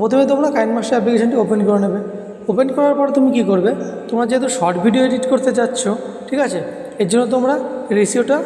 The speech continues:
sixteen is to nine করবে না, ওটাকে তোমরা করবে nine is to sixteen। ঠিক আছে,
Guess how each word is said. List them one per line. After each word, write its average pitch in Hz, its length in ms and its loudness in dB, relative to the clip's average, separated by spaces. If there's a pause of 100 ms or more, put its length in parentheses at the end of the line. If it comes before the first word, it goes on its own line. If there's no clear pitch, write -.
(340)
sixteen 254 420 -6 (420)
is 202 140 -2
to 254 60 0 (140)
nine 247 180 0 (100)
করবে 262 300 2
না, 254 60 -2 (420)
ওটাকে 220 280 2
তোমরা 254 260 2
করবে 262 200 -2 (180)
nine 240 220 0 (160)
is 190 140 -2
to 302 60 -2 (120)
sixteen। 175 380 -4 (460)
ঠিক - 120 -10
আছে, 254 160 -2